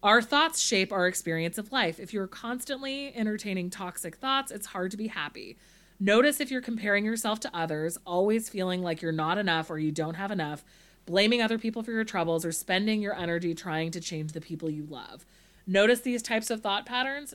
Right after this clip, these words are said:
Turn your toxic thoughts into pearls with a gratitude practice, and then it directs to the river otter.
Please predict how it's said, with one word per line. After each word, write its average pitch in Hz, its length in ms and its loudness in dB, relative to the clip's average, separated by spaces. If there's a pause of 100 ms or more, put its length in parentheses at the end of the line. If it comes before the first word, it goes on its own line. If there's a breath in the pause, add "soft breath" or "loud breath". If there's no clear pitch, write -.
Turn 254 240 -8
your 254 140 -8
toxic 226 480 -6
thoughts 196 460 -4
into 208 280 -4
pearls 180 560 -4
with 175 180 -8
a 175 60 -8
gratitude 151 480 -6
practice, 135 460 -14
and 147 100 -16
then 139 80 -16
it 127 100 -20
directs 123 360 -16
to 151 60 -18
the 135 60 -20
river 120 340 -20
otter. - 300 -20